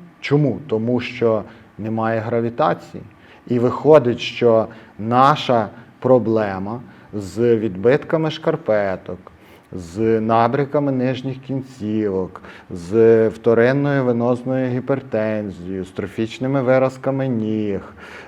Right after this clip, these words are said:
з, е, набряками очей,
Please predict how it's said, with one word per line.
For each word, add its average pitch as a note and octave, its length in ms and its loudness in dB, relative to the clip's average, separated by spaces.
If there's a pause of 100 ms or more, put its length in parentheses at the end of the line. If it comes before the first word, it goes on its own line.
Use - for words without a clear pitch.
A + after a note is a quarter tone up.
з, F#2 300 -8
е, A#2+ 320 6 (600)
набряками C3+ 720 2
очей, A2+ 880 2